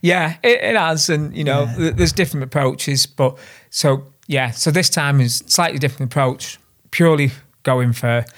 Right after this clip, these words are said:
Speaker 2: Yeah,
Speaker 1: this is me A-,
Speaker 2: prioritising that one race.
Speaker 1: This is my A race. Everything else is gonna be tailored around getting this, and I'm gonna run it with Nicola.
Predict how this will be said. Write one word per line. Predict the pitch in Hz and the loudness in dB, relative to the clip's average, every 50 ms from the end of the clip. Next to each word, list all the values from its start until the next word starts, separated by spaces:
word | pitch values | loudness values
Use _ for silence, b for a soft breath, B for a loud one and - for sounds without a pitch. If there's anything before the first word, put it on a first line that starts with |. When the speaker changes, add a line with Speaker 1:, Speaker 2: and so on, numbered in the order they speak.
| B B B | B B B
Speaker 2:
Yeah, | 123 117 | -2 0
Speaker 1:
this | 123 120 - | 0 0 0
is | 127 117 117 151 | 0 -2 0 2
me | 156 156 | 2 4
A-, | |
Speaker 2:
prioritising | 156 156 147 147 135 151 147 139 151 139 | 4 2 2 2 2 2 2 2 2 2
that | 143 139 139 151 | 2 2 0 0
one | 143 127 123 | -2 -2 0
race. | 120 110 110 139 135 | 0 -2 -2 -2 -2
Speaker 1:
This | 143 139 131 160 | 0 0 2 2
is | 143 127 | 4 4
my | 139 139 | 4 4
A | 135 131 127 131 | 4 2 2 2
race. | 127 127 123 127 123 - - - | 2 2 2 2 0 -2 -2 -2
Everything | 156 147 139 131 135 131 | -2 0 0 0 2 2
else | 131 131 131 135 - - | 0 0 -2 -4 -4 -4
is | 123 117 - | -4 -4 -6
gonna | - - - 120 117 110 | -6 -2 0 0 0 0
be | 117 | -2
tailored | 117 - 143 131 120 120 120 120 113 - - | -2 -2 -2 -2 0 0 -2 -2 -4 -4 -6
around | 131 117 120 113 113 113 110 113 117 113 - - _ - - - 190 - - | -4 -2 -2 0 0 -2 -2 -4 -4 -6 -10 -14 _ -20 -20 -20 -20 -10 -6
getting | - 117 110 110 | -4 -4 -2 -2
this, | 110 113 - - B B B B B B B B _ _ | -4 -4 -6 -8 B B B B B B B B _ _
and | - 135 120 117 | -4 -2 -2 -2
I'm | 117 | -2
gonna | 117 117 117 110 | -2 -2 -2 -2
run | 113 113 | -4 -4
it | 117 117 | -6 -6
with | 120 107 | -6 -6
Nicola. | 110 107 - - 127 110 - | -6 -6 -6 -8 -8 -8 -10